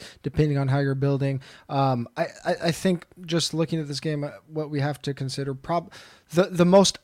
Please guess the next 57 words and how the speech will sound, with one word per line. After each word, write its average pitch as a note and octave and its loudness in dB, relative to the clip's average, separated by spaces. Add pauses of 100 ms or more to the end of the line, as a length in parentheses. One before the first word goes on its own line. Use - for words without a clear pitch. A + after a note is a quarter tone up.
(140)
unlikely F#3+ 2
scenario G3 4
is D#3+ -4
Patriots D3+ 0
win C#3 -2
a B2+ -2
high-scoring A#2 -4
game, A2 -6
right? A#2+ -6
Like, C3+ -6
if B2 -6
Bills F3 4
get E3 2
up D#3+ -2
big, D3+ 0
um, C3 -8 (220)
it's, C#3+ -4 (220)
like, D3 -4 (220)
Patriots C#3+ -4
just C3 -8 (120)
aren't C3 -8
coming B2+ -6
back A#2 -8
like B2 -10
we B2+ -6
saw B2+ -4
in B2 -6
the, C3 -10
in C#3+ -4
the C#3 -4
last B2+ -6
game. C#3 -8 (340)
If - -4
it F3+ 2
is F3 0
a E3+ -2
close F3 2
game, D3+ -2
most D3+ 0
likely D3+ -2
it's C#3+ -4
a C3+ -2
lowish C#3+ 0
scoring E3 0
game, E3 -2
like, C#3+ -6
like C3+ -4
it's C#3 -4
projected C#3+ -2
to D3 -4
be, D3 -4 (260)
um, C3 -6
with D3+ -6
Belichick C#3+ 0
doing C#3 0
his C3+ -2
thing, C#3+ -4